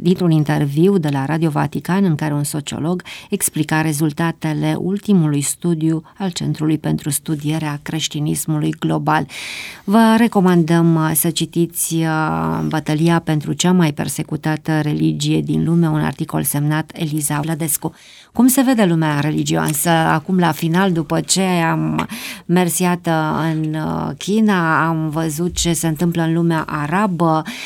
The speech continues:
ne-am uitat puțin și asupra acestui summit mondial pentru apărarea creștinilor persecutați și creștinismul care deține întâietatea, din nefericire, pentru persecuție?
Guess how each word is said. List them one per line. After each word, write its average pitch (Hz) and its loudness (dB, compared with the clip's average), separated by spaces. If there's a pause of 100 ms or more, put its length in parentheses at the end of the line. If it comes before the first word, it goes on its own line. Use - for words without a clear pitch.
(300)
ne-am 196 4
uitat 220 2
puțin 208 2
și 196 0
asupra 185 0
acestui 180 0
summit 190 4
mondial 170 4
pentru 165 2
apărarea 170 0
creștinilor 170 -2
persecutați 160 -2
și - -4
creștinismul 196 4
care 165 0
deține 170 2 (220)
întâietatea, 160 2
din 190 -2
nefericire, 156 -4
pentru 156 -2
persecuție? 175 -4